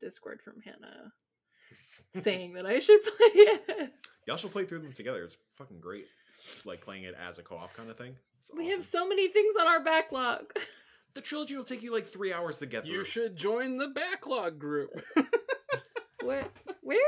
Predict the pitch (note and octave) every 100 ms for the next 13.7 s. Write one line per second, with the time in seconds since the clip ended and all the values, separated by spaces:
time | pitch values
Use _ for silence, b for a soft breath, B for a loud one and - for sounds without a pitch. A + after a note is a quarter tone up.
0 | D#5 - F4 G#3 G3+ G3+ G3+ F#3+ F#3 F#3
1 | F#3 - G#3+ - F#3 F3+ F#3+ - - F#3+
2 | - G3+ - C#3+ E3+ D3+ B2+ D#3+ D3+ C3
3 | B2 G#2+ D3+ C#3+ G3+ A3 _ _ _ _
4 | _ _ _ _ _ _ _ C4+ C#4+ B3+
5 | A#3 A3 A3 G#3 C4+ - A3 F3 - E3
6 | D#3+ C#3+ C3+ B3 - D#3 C#3 C3+ D3 C#3
7 | C3+ - C3 C3+ _ _ _ _ _ C3
8 | D#3 B2+ F2 D#3+ D3+ _ _ - A#3 A#3
9 | B3 A#3 A3 F#3+ - G3 G#3 A3 - _
10 | _ _ B B C4 B3+ C4+ C#4 E4+ F#4+
11 | F4 B3+ - A3+ G#3+ G3+ G3 G3+ G#3 _
12 | _ _ _ _ _ _ - A3 G#3 -
13 | - - - - - - -